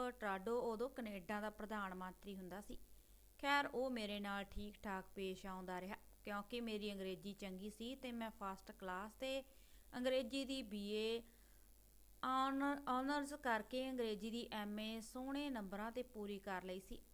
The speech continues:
ਐਮ-, ਮੈਨੂੰ ਐਮ ਏ ਦੇ ਕਰਦੇ ਕ-, ਸਾਰੇ, ਸਾਰ ਕਾਲਜ ਵਿੱਚ ਲੈਕਚਰਰਸ਼ਿਪ ਵੀ ਮਿਲ ਗਈ ਸੀ। ਸਾਂ ਮੈਂ ਅਜੇ ਆਰਜੀ ਨੌਕਰੀ 'ਤੇ ਹੀ ਤੇ ਸਾਂ ਵੀ ਘਰੋਂ ਸੈਮੀ ਤੋਂ ਨੀਵਾਂ।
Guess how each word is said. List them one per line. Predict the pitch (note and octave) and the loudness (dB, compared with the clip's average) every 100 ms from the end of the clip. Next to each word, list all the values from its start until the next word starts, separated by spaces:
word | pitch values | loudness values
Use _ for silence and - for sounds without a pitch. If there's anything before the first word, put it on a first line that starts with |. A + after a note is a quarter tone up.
| - - - - | -18 -18 -14 -2
ਐਮ-, | A3+ A3+ A3 | 0 2 2
ਮੈਨੂੰ | A#3 B3+ C#4+ | 2 2 4
ਐਮ | D#4 A#3 G#3 G#3+ | 4 2 2 -2
ਏ | A3+ | 0
ਦੇ | A#3 A#3+ A#3 | 4 4 4
ਕਰਦੇ | A3+ G3+ F#3 G3+ G#3 A3 - - - - - - - | 2 2 2 0 0 -2 -8 -20 -20 -20 -20 -20 -14
ਕ-, | A#3+ | -14
ਸਾਰੇ, | - C4+ C4 C#4 D4 - | -4 4 6 6 2 -2
ਸਾਰ | - - C4 C4+ C#4+ | -8 0 6 8 6
ਕਾਲਜ | C#4 A3+ G#3+ A3+ | 4 4 4 2
ਵਿੱਚ | B3+ D4+ | 0 0
ਲੈਕਚਰਰਸ਼ਿਪ | D4+ A#3 G3 - A#3+ A#3+ A#3+ - B3 - | 0 0 0 -2 0 0 0 -2 -4 -4
ਵੀ | C4 | -2
ਮਿਲ | C#4+ A3+ F#3 | 0 0 -2
ਗਈ | F3+ | -4
ਸੀ। | F3+ - - - - - | -6 -8 -14 -16 -16 -14
ਸਾਂ | - - A#3 A#3+ B3 | -6 4 6 6 6
ਮੈਂ | A#3 A3+ G#3+ | 2 2 0
ਅਜੇ | F#3+ A3 A3+ A#3 - - - - - | 2 2 0 -2 -10 -20 -18 -2 6
ਆਰਜੀ | A3+ A3 A3+ A#3+ | 8 10 8 2
ਨੌਕਰੀ | A#3 G#3+ G3 G#3+ G#3+ | 2 2 0 0 -2
'ਤੇ | A3 | 0
ਹੀ | A3 A#3+ C#4 - - - - | -2 -2 -6 -12 -18 -16 -4
ਤੇ | D4+ | -2
ਸਾਂ | D4 C#4 B3 C4 | -2 0 2 4
ਵੀ | C#4 D4 | 4 0
ਘਰੋਂ | C#4+ C#4 G#3 G#3 G#3+ | 0 0 2 0 -4
ਸੈਮੀ | G#3+ A3 G3+ G3 | -4 -4 -2 -4
ਤੋਂ | G3+ G3+ | -4 -4
ਨੀਵਾਂ। | F#3+ F#3+ G3 | -4 -4 -6